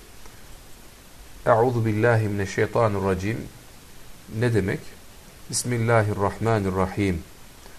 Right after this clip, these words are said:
İlk ayette, e, Fatiha suresinin ilk ayeti ne demek? Bunlarla ilgili,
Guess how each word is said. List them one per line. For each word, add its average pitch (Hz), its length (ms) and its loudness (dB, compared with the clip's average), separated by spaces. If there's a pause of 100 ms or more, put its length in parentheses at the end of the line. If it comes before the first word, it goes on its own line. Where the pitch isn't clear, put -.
(260)
İlk 117 200 -2
ayette, 95 440 0 (300)
e, 87 240 4 (100)
Fatiha 90 340 2
suresinin 92 440 -2
ilk 107 140 0
ayeti 101 460 0 (680)
ne 113 160 2
demek? 127 300 -2
Bunlarla 113 360 4
ilgili, 107 400 2